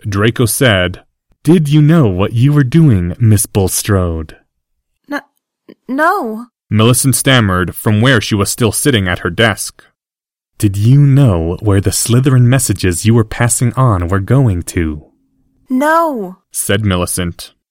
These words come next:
Speaker 1: "Thank you. All of you, please leave her alone. She's just a pawn. Miss Bulstrode, you may consider the favor you did me in February to have been repaid."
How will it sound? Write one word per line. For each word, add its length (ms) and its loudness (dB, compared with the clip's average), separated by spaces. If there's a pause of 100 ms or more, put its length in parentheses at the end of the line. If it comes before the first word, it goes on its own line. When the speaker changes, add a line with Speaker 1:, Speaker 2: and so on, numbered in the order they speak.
(520)
Speaker 1:
"Thank 380 0
you. 340 -8 (560)
All 260 0
of 140 -4
you, 300 -4
please 760 -2 (100)
leave 360 2
her 160 -2
alone. 680 -4 (260)
She's 320 0
just 480 -2
a 60 -8
pawn. 760 -4 (640)
Miss 320 4
Bulstrode, 960 -2 (220)
you 300 2
may 180 4
consider 560 -2
the 140 -8
favor 420 0
you 160 0
did 220 -2
me 100 2
in 80 2
February 800 -2
to 140 -4
have 280 -4
been 280 0
repaid." 760 -2